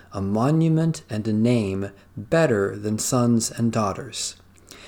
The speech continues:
I will give them an everlasting name that shall not be cut off." And the foreigners who join themselves to the Lord,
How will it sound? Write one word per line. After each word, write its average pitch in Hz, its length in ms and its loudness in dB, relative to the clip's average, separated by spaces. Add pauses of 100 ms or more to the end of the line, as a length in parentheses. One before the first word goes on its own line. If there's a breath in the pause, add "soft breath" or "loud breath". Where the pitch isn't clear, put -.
(200 loud breath)
I 117 100 2
will 127 160 6
give 160 300 2
them 110 200 4
an 113 220 2
everlasting 143 720 2
name 95 380 -4 (300 soft breath)
that 123 160 -4
shall 135 240 0
not 123 420 2
be 113 100 -4
cut 110 280 -4
off." 92 400 -4 (1500 loud breath)
And 151 140 6
the 147 60 8
foreigners 120 640 6
who 139 120 2
join 131 360 6
themselves 113 640 2
to 120 100 -4
the 110 140 0
Lord, 95 420 0